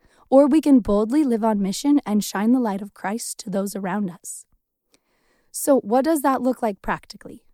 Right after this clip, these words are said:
You may feel like you don't have influence, or you're too busy to add anything more. This isn't about working harder. This is about living out what you're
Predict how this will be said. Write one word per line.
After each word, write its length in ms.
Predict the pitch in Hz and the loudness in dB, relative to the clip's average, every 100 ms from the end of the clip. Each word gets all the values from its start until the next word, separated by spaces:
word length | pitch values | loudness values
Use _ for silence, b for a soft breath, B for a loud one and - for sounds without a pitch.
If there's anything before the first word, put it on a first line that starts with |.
| _ - | _ 2
You 160 | 262 | 6
may 180 | 277 320 | 6 4
feel 240 | - 294 | 0 -2
like 220 | 277 254 247 | 0 0 0
you 80 | |
don't 220 | 220 220 190 | 0 -2 -2
have 180 | 233 | -4
influence, 720 | 202 277 - 208 170 - - - | 2 2 2 -4 -4 -10 -10 -2
or 220 | 240 240 | 0 0
you're 160 | 226 233 | 0 -2
too 240 | - 254 | -2 -2
busy 340 | 196 240 247 | 0 0 0
to 160 | 190 - | -4 -6
add 180 | 202 196 | -8 -6
anything 460 | 208 208 - 214 | -4 -4 -2 0
more. 280 | 247 226 180 _ _ _ _ _ _ _ 220 | 0 0 -6 _ _ _ _ _ _ _ -4
This 240 | 254 - | -4 -2
isn't 240 | 302 302 311 | -4 0 0
about 260 | 269 196 | 0 -2
working 340 | 214 208 220 196 | -2 -4 -6 -8
harder. 440 | - 190 175 214 _ b b b - | -6 -6 -6 -12 _ b b b 0
This 180 | 247 | 0
is 140 | 302 330 | 0 0
about 260 | 285 269 | 2 2
living 380 | 202 208 220 269 | 2 0 2 2
out 200 | 214 - | 0 -4
what 280 | 220 214 | -6 -8
you're 80 | - | -8